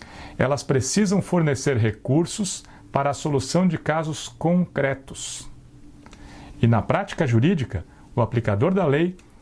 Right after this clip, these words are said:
vai utilizar sempre a ferramenta mais simples e eficiente para solucionar o problema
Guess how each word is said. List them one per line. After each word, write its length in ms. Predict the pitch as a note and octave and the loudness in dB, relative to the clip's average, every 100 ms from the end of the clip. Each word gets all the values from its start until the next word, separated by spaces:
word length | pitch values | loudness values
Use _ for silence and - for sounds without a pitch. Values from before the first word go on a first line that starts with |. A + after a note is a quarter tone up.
| - - | -20 -4
vai 200 | B2 C#3 | 0 0
utilizar 560 | C3+ C#3 C3 A2+ G#2 - - | 0 0 2 2 0 -4 -20
sempre 840 | - - - - G#3 A3+ - G#3+ - | -12 -6 -2 0 2 2 2 0 -2
a 100 | C#3+ | -6
ferramenta 640 | - D3+ C3+ C3 C3 - | -4 -2 0 0 0 0
mais 560 | G#2+ G2 G#2 D3 G#3+ A3 | 0 2 2 2 0 -2
simples 800 | - - F3+ F#3+ F3+ F#3 - - - - | -4 2 2 2 0 -2 -4 -10 -16 -6
e 140 | B2+ B2 | 0 2
eficiente 1040 | A#2+ - A#3 - G3+ F3 F3+ - F3+ - - - - | 0 0 0 2 2 2 2 0 -6 -8 -12 -12 -2
para 200 | E3 E3+ | -2 -2
solucionar 680 | - F3 E3 - D3 G#3 | 0 0 0 0 0 0
o 60 | G#3+ | 0
problema 580 | - A2+ A#2+ F#3+ B2 | -2 0 2 2 0